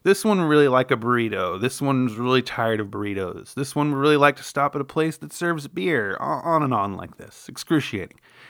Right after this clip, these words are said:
And so, with everyone growing increasingly hangry and irritable, we decided to stop at the very next place we saw off the interstate, no matter what it was. This is one of those classic compromises where literally no one is happy.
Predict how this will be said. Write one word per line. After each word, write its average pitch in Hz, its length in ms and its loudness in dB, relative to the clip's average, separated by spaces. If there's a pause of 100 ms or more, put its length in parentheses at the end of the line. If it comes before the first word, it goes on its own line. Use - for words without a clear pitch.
(100)
And 185 100 0
so, 202 240 4
with 175 180 2
everyone 220 300 4
growing 156 420 4
increasingly 139 680 -2
hangry 120 640 -2
and 110 100 -2
irritable, 107 680 0 (340)
we 147 100 -4
decided 196 480 0
to 208 60 2
stop 131 360 0
at 127 100 -4
the 127 60 0
very 120 440 2
next 143 320 -2
place 127 360 -10
we 123 80 -6
saw 104 260 -4
off 110 120 -4
the 117 140 -4
interstate, 104 520 -6
no 113 120 -6
matter 110 280 -4
what 107 200 -2
it 143 100 -4
was. - 560 -6 (540)
This 190 160 0
is 185 120 -4
one 185 100 0
of 175 60 2
those 160 140 2
classic 123 480 -2
compromises 113 800 0
where 117 140 0
literally 117 420 0
no 113 240 0
one 113 220 0
is 101 140 -8
happy. - 520 -10